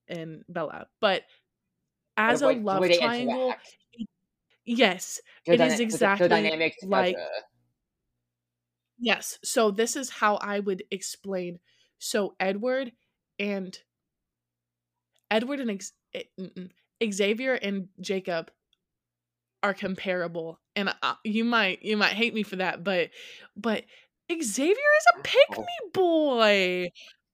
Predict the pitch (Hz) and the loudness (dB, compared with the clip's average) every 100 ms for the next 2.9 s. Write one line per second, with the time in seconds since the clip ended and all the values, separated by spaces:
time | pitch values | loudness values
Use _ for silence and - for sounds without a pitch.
0 | _ _ _ _ _ _ - 466 392 339 | _ _ _ _ _ _ -2 0 2 2
1 | 320 - - 226 240 226 202 - - 453 | 2 0 -6 2 4 4 2 2 4 6
2 | 254 214 208 202 202 202 208 208 | 6 4 4 0 -4 0 2 0